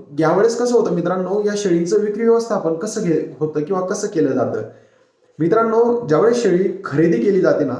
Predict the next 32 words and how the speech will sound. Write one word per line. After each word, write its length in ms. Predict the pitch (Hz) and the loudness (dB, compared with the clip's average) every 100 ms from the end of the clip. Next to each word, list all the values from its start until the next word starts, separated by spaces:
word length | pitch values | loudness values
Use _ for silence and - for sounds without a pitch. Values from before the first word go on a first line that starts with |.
| - - _ - | -10 -20 _ -4
तर 200 | 156 160 | -2 0
त्याच 260 | 175 208 214 | 2 2 4
वेळेस 340 | 202 208 202 | 2 2 2
त्या 100 | 220 220 | 0 0
शेळीला 320 | 196 165 175 | 2 4 4
असतात 260 | 190 196 | 2 -2
दोन 300 | 175 160 156 | 0 2 2
पिल्ले. 500 | 147 123 113 - - _ _ _ | 2 0 0 -4 -10 _ _ _
नंतर 400 | 143 170 196 226 | -2 0 2 0
तीच 460 | 226 240 240 247 - | 0 -2 -2 -2 0
शेळी 240 | 202 214 | 2 2
फार्मवर 360 | 220 180 156 175 | 0 -2 -2 0
आल्यानंतर 420 | 175 175 180 190 | 0 -2 -4 -4
गाभण 340 | 185 202 208 | -2 -2 -2
राहते. 420 | 190 156 - 120 - - - | -2 -4 -4 -10 -12 -20 -14
सहा 280 | - 165 165 | -4 -2 0
महिन्यानंतर 460 | 190 208 196 208 | 0 0 0 0
ती 200 | 208 240 | -2 -2
शेळी 280 | 233 196 170 | -2 2 2
जणते. 480 | 156 147 131 113 - - _ | 4 0 0 -6 -12 -20 _
त्या 140 | 180 214 | -2 -2
शेळीला 340 | 214 185 185 | 0 2 2
परत 360 | 185 202 233 233 | 0 2 2 4
दोन 220 | 175 196 | 2 0
पिल्लं 260 | 185 175 165 | -2 -2 0
होतात. 220 | 123 117 | 0 -4
सुदैवाने 580 | - - 175 202 202 202 | -4 -2 2 2 2 0
तीन 340 | - 202 214 | -2 -4 -4
पण 140 | 220 | -2
होतात 280 | 208 165 165 | -2 0 -2
आणि 160 | 170 170 | -2 0
दुर्दैवाने 460 | 170 175 175 180 | 0 0 0 0